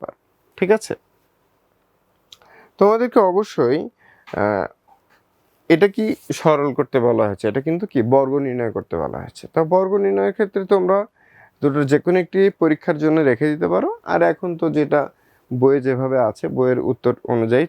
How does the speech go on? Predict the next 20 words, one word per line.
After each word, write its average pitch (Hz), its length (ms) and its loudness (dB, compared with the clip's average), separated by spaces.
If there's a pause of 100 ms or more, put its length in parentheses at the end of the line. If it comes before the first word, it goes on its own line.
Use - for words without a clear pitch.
তোমরা 127 220 0 (380)
রাখতে - 300 -4
পারো। - 160 -6 (3000)
আচ্ছা, - 260 -6 (840)
পরবর্তীতে 214 680 0 (560)
আগে, 180 220 2 (140)
আহ, 147 420 0 (140)
একটি - 260 -6
অঙ্ক 131 140 -6 (160)
ছিল, 123 140 0 (200)
পরবর্তীতে 147 580 -2 (140)
দেখো 151 260 -4 (680)
আরেকটি 123 440 -2
অঙ্ক 113 160 -4 (160)
আছে 175 200 -4 (160)
যে, 156 120 4 (760)
আহ, 113 160 0 (160)
পাঁচশত 196 400 2 (140)
সাতানব্বই। 127 680 -2 (180)
তো 165 60 -2